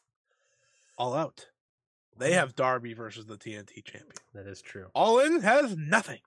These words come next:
Speaker 2: So All Out, by the way, right now, United Center, Chicago, Illinois. They are, they've distributed, this is at eight hours ago from WrestleTix. They have, this is All Out in Chicago. They have, uh, sold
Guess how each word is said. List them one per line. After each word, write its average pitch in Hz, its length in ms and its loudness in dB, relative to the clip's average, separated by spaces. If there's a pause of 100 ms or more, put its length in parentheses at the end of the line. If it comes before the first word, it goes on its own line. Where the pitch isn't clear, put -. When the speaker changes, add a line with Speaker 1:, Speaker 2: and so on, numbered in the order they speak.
(440)
Speaker 2:
So 127 260 -8
All 170 280 6
Out, 139 260 4
by 110 160 -2
the 107 80 -4
way, 101 140 -4
right 101 340 -4
now, 95 520 -6 (280)
United 107 500 -4
Center, 117 600 -4 (100)
Chicago, 107 520 -6
Illinois. 95 460 -8 (640)
They 110 380 -2
are, 110 480 -2
they've 113 180 -6
distributed, 131 920 -4
this 131 180 -8
is 135 120 -6
at 117 240 -4
eight 160 180 2
hours 147 340 4
ago 104 300 -4
from 98 200 -12
WrestleTix. 92 600 -12
They 98 160 -8
have, 95 240 -8
this 101 100 -10
is - 60 -12
All 135 240 2
Out 123 120 2
in 117 60 -10
Chicago. 87 380 -14 (540)
They 117 100 -2
have, 120 300 -2 (300)
uh, 101 600 -8
sold 151 520 0